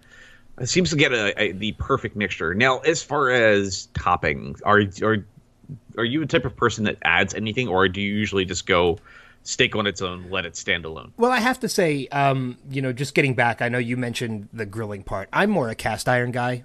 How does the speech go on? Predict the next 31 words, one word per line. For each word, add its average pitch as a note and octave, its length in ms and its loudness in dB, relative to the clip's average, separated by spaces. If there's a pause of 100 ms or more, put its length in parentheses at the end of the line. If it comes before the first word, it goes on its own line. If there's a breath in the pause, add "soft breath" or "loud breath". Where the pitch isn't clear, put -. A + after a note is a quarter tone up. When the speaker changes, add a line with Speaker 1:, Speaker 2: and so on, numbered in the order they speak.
Speaker 2:
I, D#3 280 4
I D3+ 40 6
prefer C3 340 0
to A#2 80 -2
cook A#2 220 -4
my G#2 140 -6
steak G#2+ 260 -8
on G2+ 80 -8
a F#2 60 -12
cast G2+ 320 -8
iron G2+ 160 -6
over F2+ 160 -12
the F#2 40 -14
stovetop. F#2+ 460 -10 (540 loud breath)
Um, F2 500 -8 (140)
but G3 100 -2
that's, - 220 -2
that's C3+ 360 0
neither A2+ 220 -4
here G#2 160 -8
there F#2+ 280 -10 (100)
nor A2+ 240 -6
there. G2 240 -8
As D#3 160 -4
far A#3 160 -6
as - 80 -6
toppings C3+ 420 -4
go, D3 280 -2 (520 loud breath)
um, G3 460 4 (240)
I'm A3 100 0
pretty, F4+ 320 0